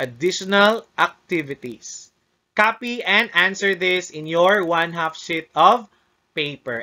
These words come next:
Understood? Very good. Now, as I said, I'll be giving you two options in doing your additional activities. So this is option one.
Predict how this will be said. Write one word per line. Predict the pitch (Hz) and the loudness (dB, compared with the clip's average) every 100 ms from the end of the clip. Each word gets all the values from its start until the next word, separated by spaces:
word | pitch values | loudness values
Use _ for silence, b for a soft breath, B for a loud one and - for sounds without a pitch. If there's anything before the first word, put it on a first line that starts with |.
| - | -6
Understood? | 131 151 - 233 294 214 _ _ _ _ _ _ _ _ _ _ _ - | -2 -2 6 8 8 6 _ _ _ _ _ _ _ _ _ _ _ -12
Very | 127 139 | -8 -2
good. | 139 233 196 - _ _ _ _ _ _ _ _ _ - | 6 8 8 2 _ _ _ _ _ _ _ _ _ -14
Now, | 139 | -2
as | 202 233 | 0 4
I | 285 | 2
said, | 277 - 214 220 175 _ - | 4 8 8 8 2 _ -6
I'll | 170 | -4
be | 170 180 | -2 -4
giving | 190 185 202 | -4 -4 0
you | 202 | 0
two | 202 196 196 | 0 -4 -2
options | 151 151 - 170 165 170 - - _ | -4 -4 -6 -6 -6 -8 -10 -12 _
in | - 175 165 | -4 0 4
doing | 214 214 208 | 6 6 6
your | 185 196 | 8 8
additional | 208 156 143 175 180 185 180 | 6 -4 -6 -8 -6 -4 -4
activities. | 160 - 139 131 139 135 107 - - _ b b | -6 -10 -12 -12 -10 -10 -10 -16 -20 _ b b
So | - | 2
this | 185 220 269 | 4 4 4
is | 214 226 233 - _ - | 4 4 2 -4 _ 2
option | 185 - - 165 135 | 4 4 0 0 0
one. | 139 127 104 | 2 2 0